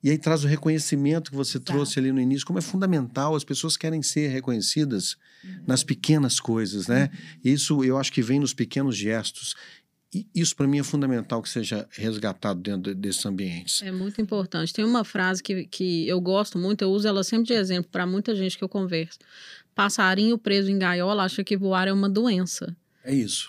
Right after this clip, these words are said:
Speaker 2: As pessoas acham que, que, "Ai, o fulano fez isso, tá lá na rede social, construiu o caminho dele." Coitado, tá louco.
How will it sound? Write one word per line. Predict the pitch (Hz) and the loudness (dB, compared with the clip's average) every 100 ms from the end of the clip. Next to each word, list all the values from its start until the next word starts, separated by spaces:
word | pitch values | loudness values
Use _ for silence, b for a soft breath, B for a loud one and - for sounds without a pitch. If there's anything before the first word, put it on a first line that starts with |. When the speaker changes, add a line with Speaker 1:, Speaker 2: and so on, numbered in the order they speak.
| - | -12
Speaker 2:
As | 165 - | -10 -4
pessoas | 214 208 - 196 233 226 180 170 | 0 2 4 6 6 6 4 4
acham | 180 214 247 - 180 | 6 6 4 2 0
que, | 170 214 208 - | 2 2 2 0
que, | - 208 202 | 0 2 2
"Ai, | 180 190 233 247 | 0 2 6 6
o | 220 | 4
fulano | - 220 220 262 262 | 0 2 4 4 4
fez | 254 226 196 | 4 4 2
isso, | 220 | -2
tá | 226 | -2
lá | 214 | 0
na | 233 240 | 2 2
rede | 220 - | 0 0
social, | 233 226 220 180 185 202 | -2 -2 -2 0 0 0
construiu | 214 196 214 202 226 233 B B B | -2 -2 0 2 2 0 B B B
o | 226 | -4
caminho | 220 233 220 220 214 | 2 4 6 6 4
dele." | 185 202 - _ _ _ _ _ _ - | 4 2 -2 _ _ _ _ _ _ -20
Coitado, | - 254 190 - 165 165 170 | 2 4 4 2 2 2 2
tá | 262 226 | 4 6
louco. | 170 175 170 - | 8 6 2 -4